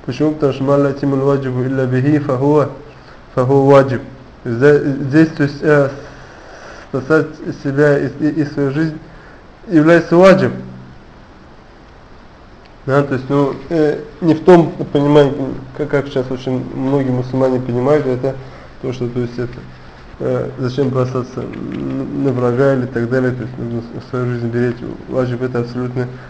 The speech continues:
не, не вот, то есть, нельзя просто так, э, себя взять и убить. Да, то есть, кроме как, кроме как в боевых действиях.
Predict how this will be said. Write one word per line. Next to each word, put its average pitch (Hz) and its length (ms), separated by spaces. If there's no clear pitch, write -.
не, 127 180
не 143 120
вот, 131 280
то 139 60
есть, 127 140
нельзя 160 360
просто 156 340
так, 156 260
э, 147 80
себя 147 300
взять 170 360
и 151 40
убить. 143 460
Да, 143 80
то 123 140
есть, 117 220
кроме 151 300
как, 160 240
кроме 147 260
как 147 220
в 139 240
боевых 135 360
действиях. 131 420